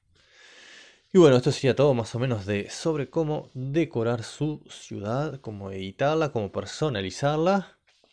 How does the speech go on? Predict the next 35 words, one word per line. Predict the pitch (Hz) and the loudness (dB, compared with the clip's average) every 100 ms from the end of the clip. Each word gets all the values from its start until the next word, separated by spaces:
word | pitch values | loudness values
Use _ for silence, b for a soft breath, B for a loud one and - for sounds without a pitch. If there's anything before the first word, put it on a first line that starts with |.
| - | -20
Espero | 98 - 101 | -12 -8 -8
que | 92 | -8
les | - | -10
haya | 98 - | -12 -12
sido | - 104 101 | -12 -8 -6
de | 98 113 | -6 -6
utilidad. | 107 101 156 185 | -6 -2 0 0
Si | - 101 | -2 -12
es | - | -10
así, | - 160 | -4 -4
denle | 135 107 104 98 | -2 -4 -2 -2
like | 104 110 | -2 -2
al | 98 107 | -2 0
video, | 151 160 165 156 B B B B | 0 2 2 0 B B B B
compartan | - 143 120 131 135 - 143 139 | -4 -2 -2 -2 -2 -4 -6 -6
y | 110 | -12
suscríbanse | - 104 - 107 98 101 | -10 -10 -8 -8 -8 -10
al | 101 | -10
canal. | 98 104 110 | -8 -8 -8
Muchas | 104 - 98 | -8 -12 -14
gracias | 98 - | -14 -10
por | - 120 | -10 -2
todo. | 117 117 127 127 B B B | 0 2 0 -4 B B B
Esto | 147 95 | -6 -6
fue | - | -6
otra | 104 95 | -6 -6
guía | 92 | -6
de | 92 | -6
Kgamers. | 95 120 101 110 110 - | -4 -2 -2 -4 -6 -10
Nos | 127 - | -10 -10
estamos | - - 104 98 | -14 -12 -12 -12
viendo | 101 101 104 107 - | -12 -10 -10 -10 -10
en | 135 113 107 110 | -8 -6 -8 -8
la | 120 - | -8 -12
próxima. | - - - - - - | -18 -20 -20 -20 -20 -20